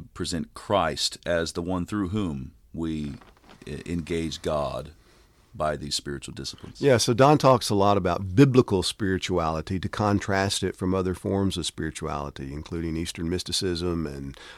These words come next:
Speaker 2: uh, some of the medieval mystical writings
Speaker 1: Mm-hmm.
Speaker 2: as well, uh, Roman Catholicism, and, uh, and even some advocates like Richard, or, uh, yeah, uh, Foster, right?
Speaker 1: That's right.
Speaker 2: Yeah.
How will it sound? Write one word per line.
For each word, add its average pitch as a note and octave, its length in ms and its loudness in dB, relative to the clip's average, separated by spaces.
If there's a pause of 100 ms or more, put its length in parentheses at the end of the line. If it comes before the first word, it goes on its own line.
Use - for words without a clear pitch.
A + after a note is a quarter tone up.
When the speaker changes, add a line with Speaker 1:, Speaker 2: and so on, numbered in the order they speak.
(120)
Speaker 2:
uh, D2+ 340 -8 (180)
some F2+ 360 -2
of D#2 200 -6
the D#2+ 80 -6
medieval E2+ 560 -4 (120)
mystical F2 640 -4
writings E2+ 540 0
Speaker 1:
Mm-hmm. D#2 80 -4
Speaker 2:
as D2+ 100 -4
well, E2 400 -4 (340)
uh, D2+ 60 -8
Roman E2+ 280 -2
Catholicism, E2+ 920 -4 (260)
and, D#2+ 440 -6
uh, D2+ 340 -12 (160)
and F#2+ 140 -4
even E2 380 -4 (360)
some D#2+ 460 -6 (340)
advocates G2 420 -4
like E2+ 200 -4 (100)
Richard, F2+ 320 -8 (180)
or, D#2 220 -10
uh, - 180 -14 (300)
yeah, E2+ 120 -10 (720)
uh, - 60 -14
Foster, - 520 -2 (120)
right? F2+ 300 -8
Speaker 1:
That's - 180 -8
right. - 140 -14 (200)
Speaker 2:
Yeah. - 200 -10